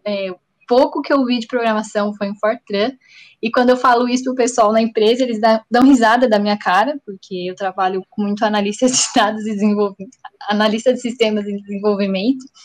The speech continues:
eles dão risada da minha cara porque Fortran é muito ultrapassado. <laughs> É, eles trabalham com Python, e, e a, eu,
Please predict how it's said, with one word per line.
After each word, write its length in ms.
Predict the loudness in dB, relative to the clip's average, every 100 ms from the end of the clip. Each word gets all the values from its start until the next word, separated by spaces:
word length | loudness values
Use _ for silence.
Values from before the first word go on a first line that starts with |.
| -20 -18 -18 -16 -2
eles 180 | 0 2
dão 140 | 4
risada 360 | 4 4 2 2
da 60 |
minha 140 | 0 0
cara 280 | 2 2 0
porque 220 | -2 -2
Fortran 520 | 2 0 0 0 2
é 40 | 4
muito 280 | 4 4
ultrapassado. 560 | 0 -6 -10 -12 -14 -12 -4
<laughs> 560 | 0 0 -4 -8 -20 _ _ _ -20 -20 _ _
É, 380 | -2 0 0 0
eles 160 | -2 0
trabalham 460 | 0 2 2 0
com 240 | 0 -2 2
Python, 520 | 4 4 0 -2 -4 -4 _ _ _ -20 _ _
e, 880 | -8 -8 -8 -8 -8 -8 -12 -16 -20 _ -12
e 160 | -2 0
a, 100 | 0 -2
eu, 420 | 2 4 2 0